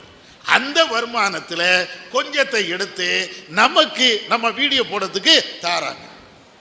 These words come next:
இந்த வருமானம் எப்படி வருகிறது என்றால், நம்முடைய சேனல்ல நம்ம பேசக்கூடிய, நம்ம போடக்கூடிய அந்த வீடியோவுல அவங்க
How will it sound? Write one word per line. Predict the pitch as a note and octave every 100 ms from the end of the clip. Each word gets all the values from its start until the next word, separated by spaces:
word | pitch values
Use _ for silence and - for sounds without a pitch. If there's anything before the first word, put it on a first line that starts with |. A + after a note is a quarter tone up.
| - -
இந்த | F#3+ G#3+ F#3 F3+
வருமானம் | D3+ E3+ B3+ C4+ C4+ C#4 C#4+ C4
எப்படி | - - C#4+ A#3
வருகிறது | G3 D4 B3 A#3+ A3
என்றால், | F3+ F3 F3 A#3+ D4 - - - - - -
நம்முடைய | E3+ B3+ D4+ D4 C#4 B3
சேனல்ல | - G#3+ G#3 F3 E3 E3+ D#3+ - -
நம்ம | F#3 B3+ D4
பேசக்கூடிய, | G#3 B3+ B3 G3+ F#3 G3 F#3+
நம்ம | A3 D4+
போடக்கூடிய | G3+ C4 B3+ - G#3
அந்த | F#3 G3 A#3
வீடியோவுல | - B3 A#3+ F#3 G#3 D4 - - -
அவங்க | C3 F#3+ C4 D#4+ D#4+